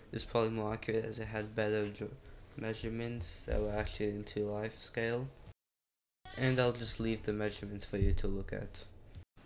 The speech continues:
The materials that were used was timber because the U N says use the local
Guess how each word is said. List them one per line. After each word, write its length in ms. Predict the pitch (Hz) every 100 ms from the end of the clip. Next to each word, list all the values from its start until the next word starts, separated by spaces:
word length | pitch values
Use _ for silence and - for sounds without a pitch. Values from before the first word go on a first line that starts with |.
| - -
The 100 | 135
materials 560 | 131 131 139 139 143
that 120 | 139
were 120 | 131 131
used 540 | 123 120 123 123 -
was 240 | 120 113
timber 420 | - - 123 123 127
because 460 | 127 - 123 123
the 120 | 113 117
U 200 | 113 120
N 140 | 117
says 360 | - 117 110 117
use 220 | 113 110
the 140 | 110
local 600 | 110 113 110 - 113 113